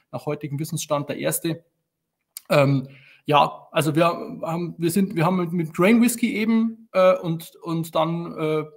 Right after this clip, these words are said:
haben wir natürlich bis, bis in die frühen zweitausender gebraucht, um auch einen Single Malt überzugehen. Aber durch den Grain Whisky sind wir natürlich schon wahrscheinlich,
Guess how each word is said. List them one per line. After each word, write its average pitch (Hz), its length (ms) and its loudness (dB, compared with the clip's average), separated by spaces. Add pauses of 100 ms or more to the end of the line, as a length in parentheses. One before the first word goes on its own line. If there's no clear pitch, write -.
(160)
haben 156 340 -10
wir 170 60 -4
natürlich 160 320 -6
bis, - 180 -18
bis - 260 -8
in 165 140 -4
die 147 80 -4
frühen 185 360 0
zweitausender 151 600 -2
gebraucht, 143 420 -4
um 165 100 -8
auch 139 200 -10
einen 139 80 -12
Single 185 280 -6
Malt 165 340 -4
überzugehen. 160 580 -6 (460)
Aber 156 280 2
durch 160 180 -6
den 147 160 -6
Grain 147 220 -2
Whisky 160 220 -8
sind 151 240 -6
wir 143 80 -8
natürlich 135 360 -8
schon 139 180 -10
wahrscheinlich, 131 560 -10